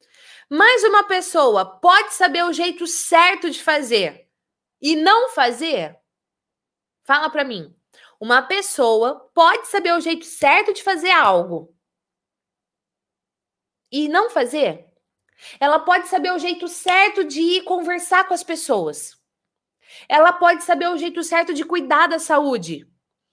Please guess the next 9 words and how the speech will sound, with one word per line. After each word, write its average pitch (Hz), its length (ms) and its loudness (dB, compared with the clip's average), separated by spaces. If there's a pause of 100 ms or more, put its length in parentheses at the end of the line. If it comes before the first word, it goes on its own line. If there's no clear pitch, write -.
(220)
Ela 311 240 0
pode 339 360 2
saber 339 280 2
o 339 100 0
jeito 330 320 -6
certo 320 540 -2
de 285 100 -10
qualquer 415 300 -8
coisa. 170 500 -6